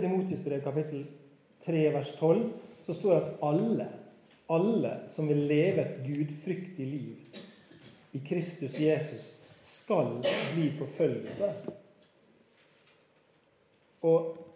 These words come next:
og det kjennes litt sånn truende og vanskelig. Frykta for å bli forfulgt.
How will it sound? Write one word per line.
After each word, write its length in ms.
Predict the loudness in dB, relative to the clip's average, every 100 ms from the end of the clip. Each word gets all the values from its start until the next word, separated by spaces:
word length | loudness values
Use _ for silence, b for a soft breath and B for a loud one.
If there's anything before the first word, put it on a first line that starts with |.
| -10
og 80 | -4
det 160 | -2 -2
kjennes 320 | -2 0 0
litt 160 | -2 -2
sånn 160 | -4 -4
truende 560 | -6 -4 -2 0 0
og 140 | -2 -4
vanskelig. 400 | -6 -10 -14 -16 -20 _ _ _ _ _ -4
Frykta 640 | -2 -4 -8 -16 -6 -4
for 240 | 0 0 0
å 100 | -2
bli 160 | -4 -6
forfulgt. 800 | -8 -8 -8 -8 -12 -20 -20